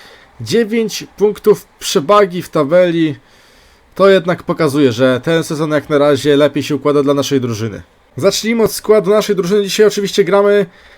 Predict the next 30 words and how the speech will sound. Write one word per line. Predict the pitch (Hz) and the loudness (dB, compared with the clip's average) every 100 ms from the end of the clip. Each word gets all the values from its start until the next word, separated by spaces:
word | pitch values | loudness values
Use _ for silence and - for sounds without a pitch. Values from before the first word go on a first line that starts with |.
| _ - | _ -6
e, | 143 165 170 170 170 | -2 0 0 -2 0
no, | 196 196 - _ - - | 2 0 -2 _ -20 -12
zmęczeni | 143 165 208 190 226 202 | -6 2 2 2 2 0
po | 175 | -2
meczu | 180 185 190 | -2 0 -2
ostatnim, | - 185 175 160 156 156 | 2 2 2 -6 -6 -4
e, | 151 147 - _ _ _ _ _ _ - | -4 -4 -8 _ _ _ _ _ _ -2
ligowym, | 139 156 185 208 139 156 147 | -2 2 4 4 4 2 2
także | 170 139 139 | -2 0 0
wielu | 147 202 | 6 6
zawodników | 160 165 180 170 170 175 - | 6 2 0 -2 -4 -6 -4
ma | 185 185 | -2 0
troszkę | 175 185 196 - - 180 | 0 0 0 -2 -6 -2
mniej | 170 175 196 185 | -2 2 2 0
energii | 160 175 185 151 156 | -2 2 2 2 -2
niż | 147 | -2
zwykle, | 117 - 120 151 | -2 0 0 0
także | 139 151 127 135 | 0 -2 -2 -6
no, | 147 151 _ - - - - - - - _ _ - | -4 -6 _ -20 -20 -20 -20 -20 -18 -18 _ _ 0
Pato | 208 208 214 208 | 4 4 6 6
na | 202 | 6
pewno | 214 170 156 | 6 6 4
całego | 165 160 156 | 2 2 2
meczu | 160 147 | 2 0
nie | 156 | 0
zagra, | 160 156 160 | 0 2 2
ponownie, | 160 170 165 147 165 165 165 | 2 2 2 0 -2 -2 -2
podobnie | 175 190 170 180 | 2 2 4 2
raczej | 170 185 | 0 -2
Suso. | - 160 160 151 | -4 -4 0 0